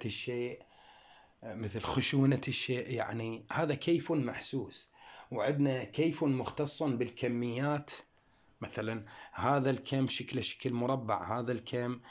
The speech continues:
الجبل الآن مثلا شكله شكل مثلث، آه، يعني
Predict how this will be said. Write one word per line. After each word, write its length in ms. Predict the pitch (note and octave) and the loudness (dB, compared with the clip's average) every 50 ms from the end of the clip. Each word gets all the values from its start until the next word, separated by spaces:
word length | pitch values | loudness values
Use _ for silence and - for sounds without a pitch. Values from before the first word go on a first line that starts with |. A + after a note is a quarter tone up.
| - - - - | -18 -16 -8 -6
الجبل 440 | B2 A2 G#2 A#2 C3 C3 C3 B2 B2 | -4 -2 0 2 2 4 4 2 2
الآن 320 | B2 A#2+ - B2 B2 A#2+ | 2 0 0 0 0 2
مثلا 480 | A#2+ A#2+ A#2+ - - B2+ A#2+ A#2+ A#2+ A2 | 2 0 0 -2 -2 -2 -2 0 -2 -2
شكله 360 | - - A2 - - A#2+ A#2+ | -4 -4 -6 -4 -4 -2 -2
شكل 340 | A2 - - G2+ - A2+ A2+ | -2 -4 -8 -6 -6 -4 -4
مثلث، 680 | A2 G#2+ F#2+ - - A#2+ B2+ A#2 G#2 G2 F#2 - - - - - - - - - - - - - _ _ _ _ _ _ _ - - | -2 -4 -4 -2 -2 -2 -2 0 -2 -2 -4 -4 -12 -20 -20 -20 -20 -20 -20 -20 -20 -20 -20 -20 _ _ _ _ _ _ _ -12 -10
آه، 240 | F2 C#2+ G1+ - - | -10 -8 -8 -10 -12
يعني 640 | - - A2 G#2 E2+ F2 F2 F2+ G#2+ A2 G#2+ G2+ | -10 -8 -4 -4 -4 -4 -4 -4 -4 -4 -4 -6